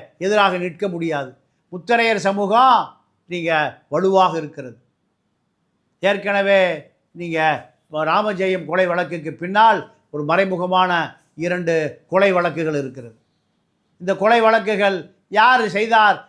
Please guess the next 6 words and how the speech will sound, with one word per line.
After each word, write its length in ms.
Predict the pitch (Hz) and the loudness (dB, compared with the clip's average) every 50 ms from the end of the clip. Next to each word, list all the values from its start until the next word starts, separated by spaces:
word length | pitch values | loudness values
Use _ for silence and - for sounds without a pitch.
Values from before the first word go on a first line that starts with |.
| _ _ | _ _
என்று 240 | - 185 196 190 190 | -12 -10 -10 -8 -10
முத்தரையர் 500 | 190 190 185 190 226 226 - 208 180 151 190 | -10 -10 -10 -6 -4 -4 -4 -4 -2 -4 -4
சமூகம் 560 | 196 196 196 175 180 185 180 151 - - _ _ | -4 -4 -4 0 2 2 2 0 -2 -6 _ _
கடும் 320 | - 196 208 214 226 202 | -4 -2 -2 -2 -2 0
கோபத்தில் 480 | 151 185 202 208 202 196 165 160 175 165 | 2 2 2 2 2 -2 -4 -6 -10 -10
இருக்கிறது. 380 | 156 143 123 131 127 123 120 | -10 -12 -12 -16 -20 -20 -20